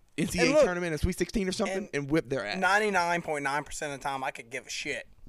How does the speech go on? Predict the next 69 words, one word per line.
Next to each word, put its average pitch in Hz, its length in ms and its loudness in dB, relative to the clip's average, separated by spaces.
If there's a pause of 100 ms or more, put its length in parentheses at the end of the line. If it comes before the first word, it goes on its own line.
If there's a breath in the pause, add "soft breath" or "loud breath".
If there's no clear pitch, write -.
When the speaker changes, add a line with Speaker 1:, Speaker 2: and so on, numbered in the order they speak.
Speaker 2:
about 123 260 -6
women's 113 240 -12
basketball. - 500 -12
Speaker 1:
I 180 60 -2
mean, 240 200 0
me 262 80 -2
too, 285 160 2
but 196 100 6
that, 185 180 6
that, - 280 -10 (380 soft breath)
what 214 180 10
she 285 140 6
said 247 160 8
last 208 120 12
night 208 140 8
is 170 120 4 (100)
a 165 40 2
total 214 240 4
crock - 200 4
Speaker 2:
But 254 80 8
Speaker 1:
of 254 40 2
Speaker 2:
you 320 100 6
Speaker 1:
shit. 330 80 6
Speaker 2:
attack 220 300 4
the 208 60 -4
school 311 400 -2
like 453 140 -4
that? - 80 -12 (100)
No, 139 320 -4
Speaker 1:
Man, 240 140 8
Speaker 2:
no, 214 40 4
Speaker 1:
you, 240 120 6
Speaker 2:
no, 240 60 6 (100)
Speaker 1:
that's 202 180 4
a - 20 -6
total 185 220 4
crock 151 220 0
of 127 120 -6
Speaker 2:
no. 202 60 6
Speaker 1:
shit. 143 160 2
Speaker 2:
Oh, - 20 -14
it's 170 120 -18
ridiculous. 311 320 -10
Speaker 1:
Tamara, 185 260 4
she 196 140 2
didn't 165 100 2
have 165 80 0
the 143 80 -8
support. - 380 -2 (100)
She - 140 10
was 294 80 6
here 302 100 8
for 233 80 2
ten 262 240 4
years 269 160 4
Speaker 2:
And 370 80 4
Speaker 1:
and 381 80 4
Speaker 2:
you 403 60 8
Speaker 1:
didn't 415 60 8
Speaker 2:
know 440 80 10
Speaker 1:
do - 40 6
Speaker 2:
what? 254 80 6
Speaker 1:
anything. 180 320 2
Speaker 2:
And 247 180 2
when 254 120 6
I 240 60 8
say 294 200 4
I 247 60 8
don't 226 100 2